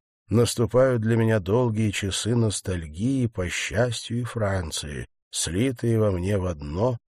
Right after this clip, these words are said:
общее обожание. Мур считал, что именно Франция обязан своей любовью к хорошему вкусу, иронией, юмором.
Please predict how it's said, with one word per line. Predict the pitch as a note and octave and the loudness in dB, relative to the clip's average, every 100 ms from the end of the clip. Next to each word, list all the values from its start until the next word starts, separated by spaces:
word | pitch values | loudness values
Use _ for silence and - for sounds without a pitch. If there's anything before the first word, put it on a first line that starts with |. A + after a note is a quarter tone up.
| _ | _
общее | - F2+ - - D#2+ D#2 | -4 -2 -4 -10 -8 -8
обожание. | - F2 D#2 D#2+ C#2+ B1 A#1+ A1 G#1 - - - _ _ _ _ _ _ _ _ - | -6 -8 -4 -4 -4 -6 -8 -8 -10 -12 -16 -20 _ _ _ _ _ _ _ _ -2
Мур | D#3+ E3+ C#3+ | 4 4 4
считал, | - C#3+ D#3+ D#3 | 2 2 4 4
что | - D3 | 4 2
именно | C#3 C#3 | 4 4
Франция | C3 C#3 C#3 B2 E2 - - E2+ | 2 4 4 4 2 -4 -4 -4
обязан | E2+ G#2 A2+ G2+ G2 | 0 2 2 0 -2
своей | - G2 F2+ | -2 0 0
любовью | F2 E2 G#2 G2+ F#2+ | -2 0 2 2 0
к | - | -2
хорошему | - F#2 F2+ - E2 D#2 | -4 -2 -2 -4 -4 -8
вкусу, | - - G2+ C3 A#2 - F2+ _ _ _ | -12 -4 0 0 -2 -6 -14 _ _ _
иронией, | - E2+ C#2 F2 G2+ F#2+ E2 C#2 - _ | -4 -2 0 0 0 0 -2 -8 -18 _
юмором. | - C#2 D#2 E2 E2+ F2 E2+ D2+ | -8 -6 -4 -2 -2 -4 -4 -6